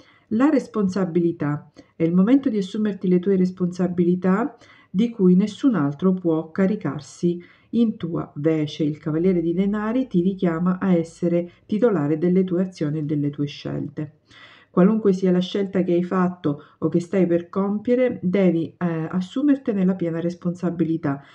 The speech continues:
Non aspettare che i nodi vengano al pettine, affronta a testa alta e con determinazione le conseguenze delle tue decisioni.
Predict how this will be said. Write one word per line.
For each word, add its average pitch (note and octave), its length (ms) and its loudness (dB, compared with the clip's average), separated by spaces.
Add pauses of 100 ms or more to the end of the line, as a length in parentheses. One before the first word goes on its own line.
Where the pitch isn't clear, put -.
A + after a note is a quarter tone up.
(260)
Non E3+ 180 -2
aspettare F#3 580 0
che E3+ 100 -2
i E3 40 -2
nodi F3+ 240 2
vengano F3 360 0
al A3+ 140 -6
pettine, G#3+ 420 2
affronta E3 460 -4
a D#3 40 -2
testa D#3+ 340 -6
alta E3 280 -4
e D#3+ 60 -4
con E3 180 -4
determinazione E3 800 -2
le D3 100 0
conseguenze D#3+ 600 -2
delle E3+ 240 0
tue C#3+ 220 -4
decisioni. D3 760 -4